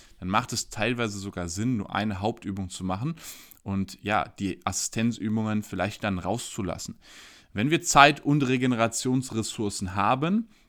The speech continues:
dann empfehle ich so viele, dass wir noch genügend Pausen machen können und, äh, dass wir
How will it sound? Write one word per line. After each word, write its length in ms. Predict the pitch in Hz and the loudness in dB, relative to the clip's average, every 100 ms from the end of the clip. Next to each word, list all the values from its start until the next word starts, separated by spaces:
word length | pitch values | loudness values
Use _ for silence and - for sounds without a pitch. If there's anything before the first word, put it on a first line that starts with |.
| _ - | _ -10
dann 280 | 90 92 127 | 0 2 2
empfehle 520 | 123 120 - 123 123 | 0 -4 0 2 2
ich 320 | 90 113 - - _ - | 0 -4 -6 -12 _ -12
so 240 | 87 120 | -2 0
viele, 460 | 131 143 135 147 123 | 0 -2 0 0 0
dass 260 | 101 101 | -4 -6
wir 100 | - | -4
noch 200 | 98 90 | -4 -4
genügend 340 | - 98 147 170 | -2 2 2 2
Pausen 380 | - 127 160 165 | 4 4 4 2
machen 260 | 156 165 | 2 0
können 360 | 165 175 214 247 - - - - - - | 0 2 2 0 -8 -20 -20 -20 -20 2
und, 360 | 151 185 185 - _ _ _ _ _ _ - - | 4 4 2 -10 _ _ _ _ _ _ -8 -2
äh, 140 | 113 107 | 0 2
dass 220 | 110 - | 0 0
wir 320 | 113 107 - | 2 2 0